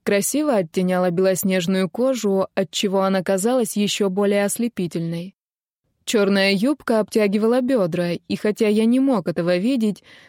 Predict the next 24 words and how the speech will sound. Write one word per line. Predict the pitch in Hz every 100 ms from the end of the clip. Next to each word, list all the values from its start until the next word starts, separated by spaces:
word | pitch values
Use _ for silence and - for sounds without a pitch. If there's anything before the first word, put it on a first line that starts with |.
| -
но | 208 202
живо | 202 202
представил, | 185 208 - - 277 269 208
как | 185 190
мягкая | 185 180 190 190
ткань | - 220 254
соблазнительно | 240 185 196 180 196 175 190 190 196
облегает | - 196 190 185 196 190
красивую | - 196 - 208 220 240
попку. | - 170 - 175 196 - _ _ _ _ _ _ -
Просто | 254 208 - 214
роскошная | 208 202 - 208 - 226 247
женщина. | 233 208 170 - 170 180 - _ _ _ -
Стильная | - - 247 277 214 185
и | 180
уверенная | 175 175 175 175 180 180
в | -
себе, | 202 175 226 262
в | -
чём | - 208 196
я | 202 196
и |
не | 196
сомневался. | 190 202 226 233 190 160 - 156